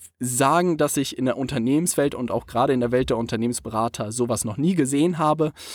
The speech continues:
Auch in den Firmen, in denen ich vorher gearbeitet habe, war es eigentlich immer so, dass sie nur über ihr Netzwerk akquiriert haben.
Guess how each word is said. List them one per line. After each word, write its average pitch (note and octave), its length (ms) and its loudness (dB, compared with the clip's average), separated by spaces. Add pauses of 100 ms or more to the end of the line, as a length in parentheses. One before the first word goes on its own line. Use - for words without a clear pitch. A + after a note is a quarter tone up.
(180)
Auch C#3 240 2
in B2+ 80 0
den B2+ 100 0
Firmen, C3+ 380 0
in A#2 40 0
denen A#2 160 2
ich A2+ 100 -4
vorher C3 280 -2
gearbeitet A#2+ 600 -2
habe, A#2 260 0
war G#2+ 140 0
es - 80 -8
eigentlich A#2+ 320 -6
immer C3+ 180 0
so, B2 140 0
dass A2+ 180 -2
sie A#2 100 0
nur D#3+ 300 2
über C#3 240 0
ihr G#2+ 160 -2 (140)
Netzwerk - 380 0
akquiriert C3+ 560 0
haben. C3+ 260 0